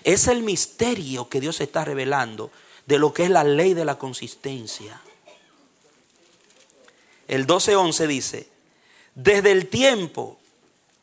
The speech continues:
en que se ha quitado el sacrificio continuo", otra vez la palabra continuo, "hasta la abominación desoladora habrá mil doscientos noventa días.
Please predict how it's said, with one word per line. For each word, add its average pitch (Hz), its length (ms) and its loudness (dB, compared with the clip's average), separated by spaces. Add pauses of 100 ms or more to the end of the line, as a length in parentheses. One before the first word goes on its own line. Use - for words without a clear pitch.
(520)
en 196 240 0
que 196 160 2
se 226 220 4
ha 240 140 2
quitado 208 680 0
el 175 180 2
sacrificio 196 840 0
continuo", 151 960 -6
otra 139 300 -2
vez 127 140 -2
la 120 100 0
palabra 156 380 0
continuo, 139 840 -12 (960)
"hasta 196 380 2
la 196 80 4
abominación 190 720 2
desoladora 202 1120 4
habrá 165 360 4
mil 196 320 -6
doscientos 170 580 -6
noventa 147 460 -6
días. 147 480 -10